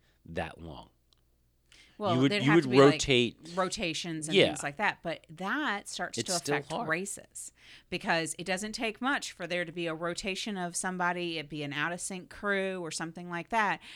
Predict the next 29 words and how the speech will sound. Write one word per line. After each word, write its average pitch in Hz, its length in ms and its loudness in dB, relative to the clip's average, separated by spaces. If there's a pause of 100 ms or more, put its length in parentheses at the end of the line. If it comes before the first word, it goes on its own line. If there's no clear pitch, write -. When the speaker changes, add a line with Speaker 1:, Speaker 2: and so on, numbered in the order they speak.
(160)
Speaker 2:
and 165 240 0
Lewis 175 260 0
Hamilton 220 480 -4
go, 156 400 2
"That's 165 320 -6
the 220 160 -2
reason 220 260 -2
I 208 100 2
lost 226 340 2
the 208 80 -2
race, 220 340 0
is 147 80 -12
because 170 460 -2 (320)
Johnny 190 500 6
wasn't 147 380 -8
here." 110 400 -14 (340)
Speaker 1:
Well, 85 220 -6
you, 107 160 -2
you 101 300 -2
have 95 340 -2
your 95 180 -2
early 98 360 0
season 95 460 -6
crew 95 300 -4
and 92 100 -4
your 92 120 -6
postseason 73 800 -8
crew, 73 500 -10
and 80 540 -12